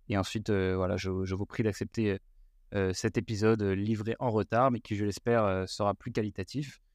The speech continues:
que si vous aviez entendu ma douce voix en plein milieu de la nuit. Bon, euh, pourquoi est-ce que je suis fatigué ? Euh, c'est parce que, euh, bon, je commence du coup, c'est la petite partie, euh, actualité. Euh, bah écoutez, je rentre de, de vacances à Tenerife. Et Tenerife, c'était,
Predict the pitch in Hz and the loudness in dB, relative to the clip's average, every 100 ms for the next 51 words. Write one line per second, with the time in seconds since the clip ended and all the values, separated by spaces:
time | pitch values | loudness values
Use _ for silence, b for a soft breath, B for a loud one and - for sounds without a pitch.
0 | _ _ - 147 - 107 104 110 104 117 | _ _ -2 -2 -2 -8 -6 -2 0 0
1 | 113 107 117 131 104 101 143 - 104 107 | -2 -2 0 0 -2 -4 -8 -6 -4 2
2 | 147 - _ _ _ _ 107 - 123 107 | 2 2 _ _ _ _ -14 0 2 4
3 | 117 104 95 90 - - _ _ _ _ | 2 0 -4 -10 -16 -20 _ _ _ _
4 | _ _ _ - 170 147 _ - 120 - | _ _ _ 0 0 0 _ -4 -4 0
5 | 185 - 135 127 135 - 123 151 170 - | 0 0 -4 -2 -4 -2 2 2 2 -2
6 | - 117 110 110 110 - 151 - 127 - | -4 -2 0 2 0 0 -2 0 -4 -4
7 | - 147 151 - 113 110 104 104 - 117 | -2 0 0 -2 -2 0 -2 -6 -2 -2
8 | 104 110 113 104 95 92 92 - - - | -2 -4 -2 0 2 0 -2 -4 -14 -4
9 | 107 - 110 95 95 - - - - 101 | -4 -2 -2 -2 -4 -14 -10 -10 -4 -4
10 | 101 135 156 - - _ _ - - - | -2 -4 -4 -10 -20 _ _ -20 -10 -2
11 | 98 95 98 101 107 120 139 107 123 113 | 2 2 2 2 0 0 0 2 0 0
12 | 101 101 104 120 110 90 107 98 123 - | 0 0 -2 -4 -8 -4 0 2 0 -2
13 | 95 - 104 104 110 101 98 92 | -8 -4 -2 -2 -4 -8 -6 -6